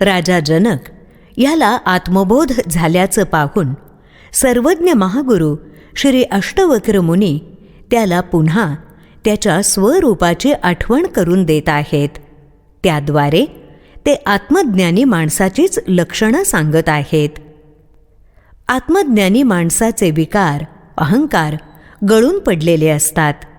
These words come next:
भौतिक जगात वावरत असूनही त्याची कशातच आसक्ती उरलेली नसते.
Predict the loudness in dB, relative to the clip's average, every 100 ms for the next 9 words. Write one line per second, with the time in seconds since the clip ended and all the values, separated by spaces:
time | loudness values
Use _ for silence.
0 | -20 -20 -20 _ _ _ -4 0 2 2
1 | 0 0 0 0 2 0 0 0 0 0
2 | 0 0 -4 0 2 0 -2 -4 -4 -10
3 | -20 -20 -20 -4 -2 0 0 0 0 -2
4 | 0 -2 0 -2 -4 -6 -4 0 -2 0
5 | -2 0 0 0 0 2 2 0 -2 -2
6 | -2